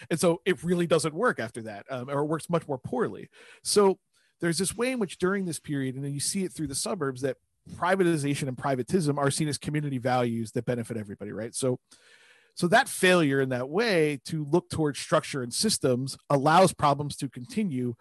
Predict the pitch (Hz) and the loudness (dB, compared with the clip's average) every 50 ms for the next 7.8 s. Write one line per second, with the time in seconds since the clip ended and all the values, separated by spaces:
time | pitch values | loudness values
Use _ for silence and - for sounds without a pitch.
0 | _ - 147 147 143 131 - - 196 202 190 175 160 151 139 120 131 117 - - | _ 0 2 2 2 2 -2 -4 -2 0 0 0 0 0 -2 -4 -4 -10 -10 -10
1 | 113 113 110 117 110 98 95 107 - - - _ _ _ _ _ _ - - - | -10 -10 -10 -12 -14 -14 -12 -14 -14 -14 -18 _ _ _ _ _ _ -14 -4 2
2 | 180 175 165 160 151 - - - - 160 - 160 180 185 185 196 175 160 139 - | 6 6 6 6 4 -2 -10 -8 -6 -4 -2 2 2 4 4 4 4 2 0 -2
3 | - - 165 156 135 - - 156 151 - - 143 135 131 127 117 - - 135 123 | -2 -4 -4 -4 -2 0 2 2 2 2 4 2 2 2 0 -2 -4 -8 -8 -6
4 | - - 196 175 135 120 101 - - 127 - 107 117 139 151 - _ _ _ _ | -2 -2 -2 -2 -4 -8 -14 -14 -18 -16 -10 -8 -6 -6 -6 -8 _ _ _ _
5 | _ _ _ _ _ _ _ _ - 190 202 214 202 190 185 170 139 - 151 147 | _ _ _ _ _ _ _ _ -4 0 2 4 4 6 4 4 2 -2 -6 -4
6 | 185 247 240 180 147 143 135 127 - - _ _ _ - 165 160 156 135 151 135 | -2 0 0 2 2 2 0 0 -4 -8 _ _ _ 0 2 2 2 2 0 -2
7 | 147 170 208 214 196 - 175 143 - - - 180 170 - - - | -2 0 0 0 0 0 -2 -4 -6 -4 -2 -2 -2 -4 -8 -20